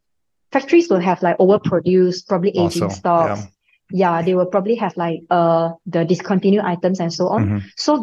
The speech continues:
Speaker 1: those items we are currently working back to back, meaning to say they are all brand new products in a good condition, just that, you know, the inventories wasn't being synced. So right now we are taking this, and then whenever there is a customer purchase, then we will go to the warehouse and pick it up.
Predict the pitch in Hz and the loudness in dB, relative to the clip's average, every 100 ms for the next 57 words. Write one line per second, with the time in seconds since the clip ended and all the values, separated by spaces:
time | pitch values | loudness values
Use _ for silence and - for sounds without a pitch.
0 | - 330 330 208 196 240 208 170 - 185 | 2 2 0 -4 0 0 2 0 -2 -2
1 | 196 202 180 202 185 180 - - 160 165 | 0 0 -2 -2 -2 -2 -4 -8 -4 -4
2 | 160 - 196 226 208 - 196 196 175 185 | -4 -2 2 2 2 2 0 0 -2 0
3 | 170 - 208 202 175 190 196 220 214 175 | 0 0 0 0 -2 -4 -2 -4 -4 -2
4 | - - 180 185 160 - 233 190 160 180 | -4 -6 -6 -4 -4 -2 -2 -2 -2 0
5 | 240 311 - _ _ _ 277 277 254 - | 0 -4 -6 _ _ _ -2 0 0 -2
6 | - _ _ _ 202 208 214 196 196 185 | -12 _ _ _ 0 4 4 2 2 0
7 | 196 202 214 214 180 175 202 185 175 - | 0 2 0 0 -2 0 0 -2 -2 -4
8 | - 170 165 240 233 226 220 196 165 180 | -4 -4 -4 -2 -2 0 0 0 -2 -4
9 | - 196 220 302 196 180 196 175 175 190 | -2 0 0 0 -2 -4 -2 -2 -2 -2
10 | 185 165 - 165 - 175 180 175 - 247 | -2 -4 -6 -8 -4 -2 -2 -4 -2 -2
11 | 311 _ - - 190 180 160 190 196 170 | -2 _ -8 -2 2 2 2 0 0 0
12 | 160 165 170 175 170 160 190 - 135 | -2 -4 -4 -6 -8 -10 -6 -6 -8